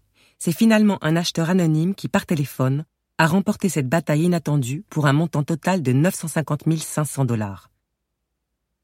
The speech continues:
Chris McNamara. Kalish,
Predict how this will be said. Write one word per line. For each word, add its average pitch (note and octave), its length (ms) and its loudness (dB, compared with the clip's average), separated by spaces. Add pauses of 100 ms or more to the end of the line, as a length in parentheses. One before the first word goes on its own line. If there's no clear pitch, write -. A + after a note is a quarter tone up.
(180)
Chris - 280 2 (120)
McNamara. C#3+ 800 0 (3250)
Kalish, F3+ 580 -2